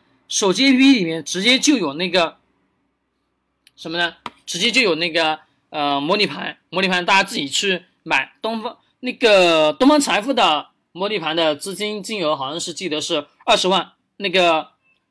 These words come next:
同花顺的也是二十万，大家自己可以去拿着这些虚拟的资金去锻炼自己的感觉，锻炼自己的盘感，我把它称之为盘感，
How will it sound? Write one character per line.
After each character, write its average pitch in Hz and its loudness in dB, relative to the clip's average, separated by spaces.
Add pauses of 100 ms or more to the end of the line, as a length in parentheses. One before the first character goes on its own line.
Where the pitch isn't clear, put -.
(1600)
同 190 -2
花 262 4
顺 285 4
的 156 -2
也 139 -4
是 185 -4
二 190 -6
十 165 -6
万， 151 -6 (200)
大 269 0
家 294 0
自 370 -2
己 285 0
可 202 -8
以 185 -6
去 208 -6
拿 190 -2
着 220 -4
这 262 -8
些 247 -4 (300)
虚 - -2
拟 233 -2
的 151 -2
资 170 -8
金 185 -4
去 208 -6 (140)
锻 302 2
炼 277 0
自 339 -8
己 202 -12
的 151 -6
感 143 -4
觉， 165 -2
锻 285 0
炼 247 -2
自 240 -10
己 226 -10
的 160 -2
盘 190 -10
感， 190 -4
我 165 -10
把 156 -2
它 156 -2
称 208 -10
之 233 -8
为 185 -4
盘 185 -10
感， - -4